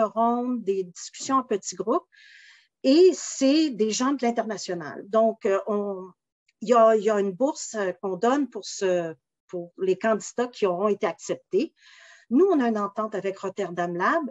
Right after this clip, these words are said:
et le Rotterdam Lab, en fait, est, est géré par le festival,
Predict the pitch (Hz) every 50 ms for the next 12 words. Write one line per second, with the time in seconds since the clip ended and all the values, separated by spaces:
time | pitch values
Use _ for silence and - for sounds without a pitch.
0 | - - 226 220 220 220 226 220 220 285 - - 330 330 339 311 269 262 294 370
1 | 440 359 254 233 202 - - 359 392 381 285 240 226 180 - 208 208 202 180 214
2 | 254 269 339 392 - - 285 254 226 202 - 220 202 - - - - - 190 208
3 | 240 339